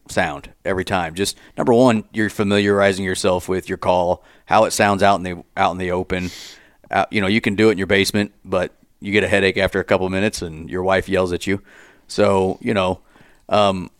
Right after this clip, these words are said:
you kind of familiarize yourself. Get, "Okay, I like this one. That one was a little weird," or whatever.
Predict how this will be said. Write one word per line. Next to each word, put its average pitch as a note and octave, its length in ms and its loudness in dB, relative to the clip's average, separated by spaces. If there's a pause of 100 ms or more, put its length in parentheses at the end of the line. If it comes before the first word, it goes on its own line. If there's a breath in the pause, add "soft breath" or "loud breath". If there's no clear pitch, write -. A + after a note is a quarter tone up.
(140)
you A#2+ 140 -8
kind D#3+ 200 4
of - 60 0
familiarize A2 540 2
yourself. G#2 440 2
Get, - 180 -10
"Okay, G2 200 -2
I F#2+ 40 4
like G2 240 0
this G2 200 -2
one. G2 220 -2
That G2 140 2
one A#2+ 140 0
was G#2 140 -4
a F#2+ 40 -6
little F#2+ 380 -4 (240)
weird," F#2+ 400 -4 (380)
or F#2+ 160 -6
whatever. F#2+ 480 -2